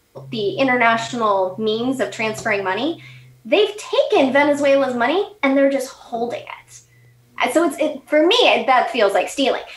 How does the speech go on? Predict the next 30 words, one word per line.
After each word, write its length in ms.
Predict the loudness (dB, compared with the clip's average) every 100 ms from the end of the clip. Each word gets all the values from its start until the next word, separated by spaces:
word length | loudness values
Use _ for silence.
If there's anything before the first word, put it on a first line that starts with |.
| -20 -4
So 440 | 2 2 0 -6 _ -2
they 220 | 0 0
keep 380 | 0 2 2 0 -16 _ _ _
telling 460 | -10 0 2 4 2
us 220 | -2 -8
that 220 | -4 -2
Venezuela 640 | 0 2 2 2 2 4 2
is 160 | 0
mismanaging 720 | -2 0 0 0 0 -2 -4 -4
their 140 | -2
money, 440 | 0 0 0 -6 -14 _ _ _ _ _ _ _
but 200 | -2 0
they 100 | 2
don't 180 | 2 2
have 180 | 2 0
access 800 | 0 -2 -2 -2 -4 -4 -14 -20 _ -6
to 100 | -2
their 200 | 0 -2
money. 380 | -2 -8 -14 -2
They 100 | 0
don't 180 | 2 0
have 240 | 2 2
the 160 | 0 0
access 600 | 0 0 0 2 0 -4
to 120 | -6
the 100 | -6
cash 500 | -6 -2 0 0 -6
that 180 | -10 -6
they 220 | -4 -2
need 540 | 0 0 2 0 -2